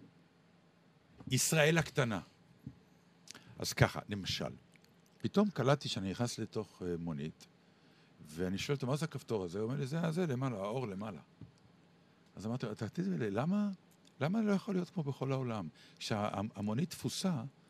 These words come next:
סגור את האור למעלה. ואז כשאתה עובר ברחוב"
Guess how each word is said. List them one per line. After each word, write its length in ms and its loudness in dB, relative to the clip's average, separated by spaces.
סגור 340 2
את 120 -4
האור 240 0
למעלה. 360 -4
ואז 180 2
כשאתה 160 2
עובר 240 4
ברחוב" 240 4